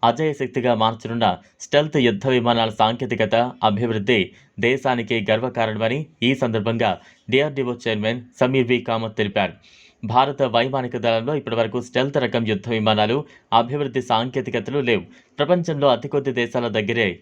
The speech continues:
ఈ టెక్నాలజీ అందుబాటులో ఉన్న నేపథ్యంలో అత్యాధునిక ఫైవ్ పాయింట్ ఫైవ్ జనరేషన్ అడ్వాన్స్డ్ మీడియం కాంబాట్ ఎయిర్‌క్రాఫ్ట్‌ను డిఆర్డీఓ డిజైన్ చేసింది. అభివృద్ధి దశలో ఉన్న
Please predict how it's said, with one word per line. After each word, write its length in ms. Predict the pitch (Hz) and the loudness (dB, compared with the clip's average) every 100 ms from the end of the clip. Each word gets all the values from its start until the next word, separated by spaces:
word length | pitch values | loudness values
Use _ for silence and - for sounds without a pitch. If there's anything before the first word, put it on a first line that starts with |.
| - | 0
ఈ 100 | 127 | 0
టెక్నాలజీ 520 | 139 123 127 117 107 | 2 0 2 2 2
అందుబాటులో 460 | 110 107 113 104 113 | 2 2 2 2 0
ఉన్న 100 | 104 | 2
నేపథ్యంలో 640 | 101 101 98 101 104 170 - _ - | 0 0 0 2 4 2 -2 _ 0
అత్యాధునిక 720 | 120 - 180 160 147 135 147 135 _ - | 2 2 0 0 0 2 2 -2 _ -2
ఫైవ్ 160 | 131 143 | -2 0
పాయింట్ 220 | 147 131 | -2 -2
ఫైవ్ 240 | 123 123 110 | 0 2 2
జనరేషన్ 480 | 113 113 107 123 120 | 0 0 -2 -4 -2
అడ్వాన్స్డ్ 500 | 110 110 123 135 131 | -2 -2 -2 -4 -6
మీడియం 300 | 123 117 120 | -6 -4 -4
కాంబాట్ 400 | 113 113 117 113 | -4 -2 0 0
ఎయిర్‌క్రాఫ్ట్‌ను 640 | 110 98 123 110 120 113 90 - - _ 120 | 0 0 0 0 2 0 -2 -8 -20 _ 0
డిఆర్డీఓ 540 | 135 151 139 127 151 | 2 2 0 0 0
డిజైన్ 380 | 139 135 147 139 | 0 0 0 0
చేసింది. 440 | 127 120 113 95 87 _ - | -2 -4 -4 -4 -6 _ 2
అభివృద్ధి 500 | 131 143 180 165 156 | 2 2 0 0 -4
దశలో 320 | 135 127 131 | -4 -2 -2
ఉన్న 260 | 127 120 101 | -2 0 -2